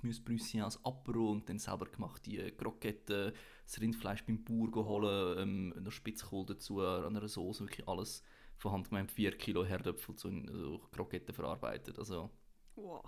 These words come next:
Speaker 1: Und letztes Jahr sind es Burger, die wir selber gemacht haben, mit Brötchen selber und so weiter. Und wir
Speaker 2: Wow.
Speaker 1: geben recht Käse amix, aber es macht Spass. Du bist zwar um neun Uhr morgens in der Küche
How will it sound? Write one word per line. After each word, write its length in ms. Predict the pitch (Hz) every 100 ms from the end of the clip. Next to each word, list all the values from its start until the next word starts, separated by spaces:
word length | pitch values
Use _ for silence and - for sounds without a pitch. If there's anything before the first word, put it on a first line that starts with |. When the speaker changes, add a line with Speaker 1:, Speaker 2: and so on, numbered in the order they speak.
| -
Speaker 1:
Und 160 | 110 98
letztes 220 | - -
Jahr 80 | -
sind 100 | 95
es 80 | -
Burger, 300 | 95 95 104
die 120 | -
wir 120 | 95
selber 260 | - 92 -
gemacht 360 | - 90 -
haben, 80 | 95
mit 160 | 104 -
Brötchen 380 | - 92 - 95
selber 320 | - 90 -
und 120 | -
so 120 | - 87
weiter. 240 | - - - - - - - - - - _
Und 100 | 226
wir 100 | 107
Speaker 2:
Wow. 120 | 82 85
Speaker 1:
geben 120 | -
recht 180 | 117 -
Käse 240 | 117 113 98
amix, 320 | 78 - -
aber 260 | 98 98 - - _ _ _ _
es 120 | -
macht 180 | 98 -
Spass. 280 | - 139 131
Du 40 |
bist 160 | 104 -
zwar 140 | 101
um 60 | 104
neun 140 | 110
Uhr 80 | 104
morgens 240 | 98 98 98
in 60 | 107
der 100 | 127
Küche 300 | 131 202